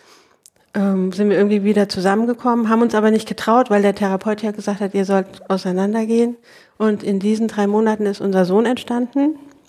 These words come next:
Und dann bin ich als erstes wieder zu diesem Therapeuten,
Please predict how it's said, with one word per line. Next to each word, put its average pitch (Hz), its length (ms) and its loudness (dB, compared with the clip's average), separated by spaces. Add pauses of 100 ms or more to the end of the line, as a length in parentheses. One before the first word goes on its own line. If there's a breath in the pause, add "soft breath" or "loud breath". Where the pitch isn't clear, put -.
(400)
Und 202 120 -2
dann 196 140 2
bin 196 160 0
ich 196 160 -6
als 190 140 -6
erstes 196 380 -2
wieder 247 240 0
zu 254 140 -6
diesem 240 260 -4
Therapeuten, 240 840 -4